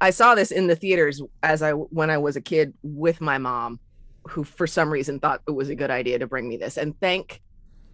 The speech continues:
God for the cuteness of Gizmo, because if not for the cuteness of Gizmo, I would have been fucked up, traumatized forever and ever after seeing that, 'cause it, I found it terrifying.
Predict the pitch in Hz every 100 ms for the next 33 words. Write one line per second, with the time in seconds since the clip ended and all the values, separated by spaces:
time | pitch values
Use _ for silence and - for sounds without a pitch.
0 | - - - - - 165 131 - 156 160
1 | 208 240 233 208 - 190 170 165 160 147
2 | 156 143 131 120 143 165 156 160 160 170
3 | 180 - 175 160 156 156 160 160 131 143
4 | 135 139 139 147 151 147 143 143 139 -
5 | 185 - 175 - - 151 147 - 151 151
6 | 151 - 165 139 151 226 277 _ _ -
7 | - - 170 165 - 170 147 135 104 _
8 | 160 165 165 160 156 143 139 131 - 156
9 | 170 175 175 180 165 151 - 127 117 127
10 | 123 127